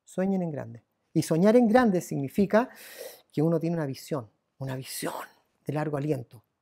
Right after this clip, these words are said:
Y lo otro, que es muy importante, que tienen que pensar que si quieren ir rápido, vayan solos.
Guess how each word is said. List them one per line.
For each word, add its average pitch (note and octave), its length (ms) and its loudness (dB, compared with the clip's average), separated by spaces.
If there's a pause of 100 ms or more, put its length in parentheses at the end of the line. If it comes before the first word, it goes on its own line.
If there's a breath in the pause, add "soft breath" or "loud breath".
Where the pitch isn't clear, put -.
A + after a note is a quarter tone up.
(840)
Y C3+ 100 -10
lo B2 120 0
otro, F#3+ 520 6
que - 80 -10
es B2 60 -8
muy F#3 180 2
importante, A3 680 -4 (100)
que D3 80 -6
tienen F3+ 220 -2
que E3+ 100 -4
pensar D#3 400 -4
que C#3 280 -4 (420)
si - 200 -6
quieren C#4 300 6
ir C4 160 4
rápido, D4+ 560 4 (640)
vayan E4+ 500 4
solos. F3+ 540 8